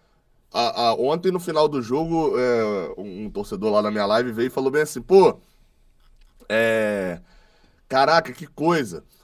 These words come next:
o Flu-, o, o, o Lima tem que ir pro banco." Eu falei, "Cara, mas o Lima é banco.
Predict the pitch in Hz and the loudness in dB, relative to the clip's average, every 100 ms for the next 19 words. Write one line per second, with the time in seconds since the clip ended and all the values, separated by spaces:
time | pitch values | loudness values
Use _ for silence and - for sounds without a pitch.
0 | - 107 - 139 131 131 135 127 123 127 | -16 -14 -8 -6 -4 -4 -4 -4 -4 -6
1 | 123 180 180 180 175 170 175 175 139 151 | -2 -2 0 -2 -4 -6 -2 0 2 0
2 | 135 123 - 151 - 165 151 135 143 160 | 0 -4 -6 -6 -4 -2 -2 -4 -4 0
3 | 156 156 147 165 170 87 | 0 4 4 2 -2 -14